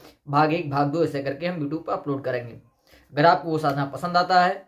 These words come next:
तो उसको like कीजिएगा, चैनल को subscribe कीजिएगा। अगर आप अपना कुछ अनुदान देना चाहते हैं, क्योंकि वहाँ एकांत में रहेंगे, जंगलों में, पहाड़ों पर रहेंगे, स्वतः साधना आराधना करेंगे, तो अपना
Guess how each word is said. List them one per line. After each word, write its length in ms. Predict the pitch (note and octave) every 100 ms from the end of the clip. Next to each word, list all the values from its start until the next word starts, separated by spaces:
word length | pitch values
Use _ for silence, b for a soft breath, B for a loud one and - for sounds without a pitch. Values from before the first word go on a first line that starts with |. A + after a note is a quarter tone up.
| _ _
तो 60 | A#2+
उसको 200 | - C3+
like 240 | C#3 E3 E3+
कीजिएगा, 380 | E3+ F3 F3 F#3
चैनल 840 | - _ _ _ _ - C3+ C#3+
को 120 | C#3
subscribe 420 | C#3 C3 D3+ E3+ F#3
कीजिएगा। 380 | F3 F3+ F3 G3 -
अगर 180 | C3+ C3
आप 120 | C3+
अपना 200 | - C#3+
कुछ 180 | C#3+ C#3+
अनुदान 360 | C#3 C3+ D#3+ E3+
देना 220 | E3+ F3
चाहते 320 | E3+ E3 E3 F3
हैं, 180 | F#3+
क्योंकि 220 | D#3+ C#3+ C3
वहाँ 400 | C3 C3+ C3 b b b _
एकांत 580 | C3 D#3+ E3 D3 - - - -
में 120 | C#3 C#3+
रहेंगे, 400 | D#3+ F#3+ F#3 A3 - _ _ _ _ _ _ A#2
जंगलों 380 | E3+ F3 F3
में, 260 | E3 D#3+ D#3+ _ -
पहाड़ों 260 | C#3+ D#3 D#3
पर 160 | D3+
रहेंगे, 340 | C#3+ D3+ D#3 E3+ - _ _ _ _
स्वतः 300 | D#3 F3+ D#3 - - _ _ _ - - _ _ _ _ _ -
साधना 240 | D3+ D#3+
आराधना 420 | D#3 D3+ C#3+ D3
करेंगे, 360 | C#3+ D3 G#3+ A#3+
तो 160 | - C3
अपना 240 | B2+